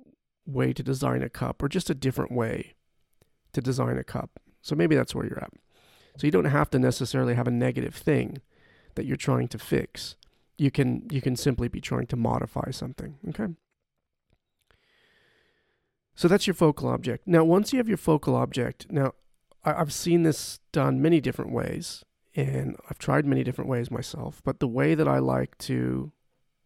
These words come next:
take the next step is, rather than sort of just generating objects, I really like to go to the bookshelf. So I think it's actually called the bookshelf method. So I like to go to the bookshelf and pull out a book,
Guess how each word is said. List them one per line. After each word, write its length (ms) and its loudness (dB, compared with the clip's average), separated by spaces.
take 200 -2
the 80 -2
next 280 0
step 280 -2
is, 320 -2
rather 240 6
than 160 2
sort 320 2
of 280 -2
just 280 -2
generating 760 2
objects, 920 -4
I 80 2
really 340 8
like 240 2
to 100 -2
go 260 4
to 440 0
the 80 -2
bookshelf. 520 -2
So 100 -4
I 40 -2
think 100 -4
it's 100 -8
actually 260 -8
called 160 -4
the 80 0
bookshelf 460 -2
method. 440 -2
So 120 0
I 60 6
like 180 4
to 100 -2
go 280 4
to 80 4
the 120 2
bookshelf 920 -4
and 420 0
pull 180 2
out 100 2
a 40 0
book, 580 -4